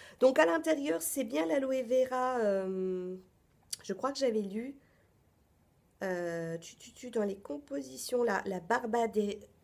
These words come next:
barba, euh, denis. Oui, densis, puisque c'est la seule alo-, aloe vera en fait qui est utile en cosmétique. Ils disent,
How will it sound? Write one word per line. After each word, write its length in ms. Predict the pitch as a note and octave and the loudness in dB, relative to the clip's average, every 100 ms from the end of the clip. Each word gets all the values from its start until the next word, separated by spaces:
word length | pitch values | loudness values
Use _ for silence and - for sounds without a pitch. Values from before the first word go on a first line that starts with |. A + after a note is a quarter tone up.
| - | -4
barba, 640 | F#3+ C4+ B3 B3 B3+ B3+ F#3+ | 0 2 2 4 4 2 -4
euh, 580 | F#3 F3+ F3+ F3+ F3+ F3 | -4 -2 -2 -2 -2 0
denis. 320 | F#3+ G#3+ C#4 - - - D#3 - - - _ _ _ _ _ _ - | 0 0 -2 -6 -6 -4 -4 -6 -20 -20 _ _ _ _ _ _ -2
Oui, 120 | A#3 - - | -2 -4 0
densis, 640 | G3 G#3+ G#3+ - F#4+ - F#3 - - - - _ | 4 4 2 -4 -4 0 -2 -2 -16 -20 -20 _
puisque 340 | - C4+ - C#4 | -6 -4 0 2
c'est 160 | C#4 | 4
la 140 | G3+ F#3 | 4 6
seule 160 | C4+ | 6
alo-, 200 | B3 A#3 G3+ | 6 2 0
aloe 380 | G3 G#3 G#3+ | 2 6 4
vera 280 | G#3 G3+ A3 | 4 0 0
en 80 | G#3 | -2
fait 240 | - G3+ - | -2 -4 -6
qui 100 | - | -12
est 60 | |
utile 320 | E3+ - - G3+ | -12 -10 -4 -2
en 80 | |
cosmétique. 680 | E3+ F3 - F3 E3+ B3+ - - - - - | -2 -4 -4 -6 -6 -8 -6 -6 -8 -20 -8
Ils 120 | C4 A#3+ | -4 0
disent, 500 | C4+ C#4+ C4+ F#3 | 2 4 4 4